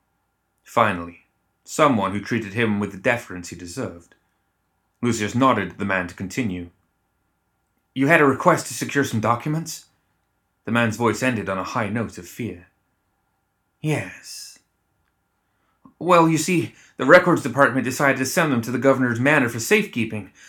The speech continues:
but the courier vanished. We, we think it was the work of Arcanists," the administrator stammered. "They have all those files." Lucius stared at the man until the messenger began to fidget, twisting his derby hat between his hands.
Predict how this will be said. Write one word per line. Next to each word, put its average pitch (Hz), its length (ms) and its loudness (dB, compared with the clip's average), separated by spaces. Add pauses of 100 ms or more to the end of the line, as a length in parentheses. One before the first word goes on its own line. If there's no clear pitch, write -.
(100)
but 139 100 -6
the 139 80 -2
courier 147 400 4
vanished. 120 540 -2 (340)
We, 151 320 0 (500)
we 165 140 6
think 202 240 4
it 165 100 4
was 143 120 -2
the 151 80 6
work 139 220 4
of 127 120 -4
Arcanists," - 800 -2
the 117 80 -4
administrator 104 560 -2
stammered. 92 480 -8 (640)
"They 180 80 2
have 175 140 8
all 202 220 8
those 135 240 2
files." 127 680 2 (1080)
Lucius 127 340 0
stared 139 280 4
at 101 100 -6
the 107 80 -4
man 95 280 0
until 92 200 -4
the 104 100 -2
messenger 110 400 -2
began 95 260 -4
to 90 60 -14
fidget, 113 440 -6 (520)
twisting 127 420 0
his 101 120 -4
derby 107 280 2
hat 123 220 2
between 95 280 -10
his 90 160 -8
hands. 90 540 -8